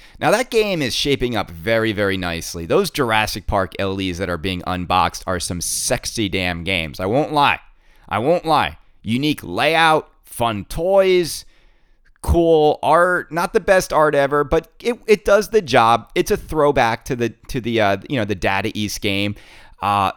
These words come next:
here's a weird thing that's, that I saw. On some people's games, the insert that says rescue, it's like a little square or diamond insert. It's supposed to be red.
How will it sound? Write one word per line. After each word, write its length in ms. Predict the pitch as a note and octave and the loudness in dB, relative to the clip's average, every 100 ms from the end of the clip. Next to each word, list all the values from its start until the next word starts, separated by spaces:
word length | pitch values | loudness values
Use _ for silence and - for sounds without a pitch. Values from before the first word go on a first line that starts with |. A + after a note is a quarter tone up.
| - | -6
here's 360 | C#3 A#3+ E4 - | -6 -2 -2 2
a 100 | C#3 | 0
weird 500 | A2+ A#2 D3+ D#3 B2+ | 0 0 2 2 0
thing 380 | - A#2 F#2+ | -4 -2 -2
that's, 240 | F2+ E2+ - - | -2 -6 -8 -6
that 120 | G#2+ | -2
I 80 | F#2+ | -2
saw. 360 | - G#2+ E2 - - _ - - | -2 -2 -2 -4 -16 _ -20 -8
On 180 | - D#3 | -2 -2
some 320 | - A#3 C#4 | -2 -2 -2
people's 460 | D4 D#4 - E3+ B2 | -2 -4 0 -2 -2
games, 600 | F2+ A2 E2 C2 - - _ _ _ | -2 -2 -2 -8 -14 -16 _ _ _
the 240 | G#2+ D3+ - - | -4 -4 -6 -6
insert 640 | G3 B3+ C4 - G#2+ A#1+ - _ _ _ _ _ | -2 -2 -2 -2 -2 -6 -10 _ _ _ _ _
that 220 | - C3 | 2 2
says 260 | - D#3 A2+ | 2 -4 -4
rescue, 600 | G#2 A#2+ C#3 - G3 G3 | -2 0 0 -2 -6 -2
it's 160 | E3 - | -2 -4
like 140 | B2 | -4
a 60 | A2+ | -4
little 380 | A2 B2 A#2 A2 | -2 -2 -2 -4
square 480 | - - A2+ A2+ | -8 -2 0 2
or 80 | A2 | 0
diamond 400 | G2 G2+ G#2 G#2 | 0 -2 0 -2
insert. 360 | G2+ G#2+ A2 F2 | -4 -4 -6 -4
It's 140 | - - | -4 -2
supposed 500 | F#3+ - A3 A#3 - | -2 -2 -2 -2 -4
to 80 | |
be 160 | D#3 C#3 | -2 -2
red. 580 | G2+ F#2 A#2+ F#2+ D2 | -2 0 0 0 -4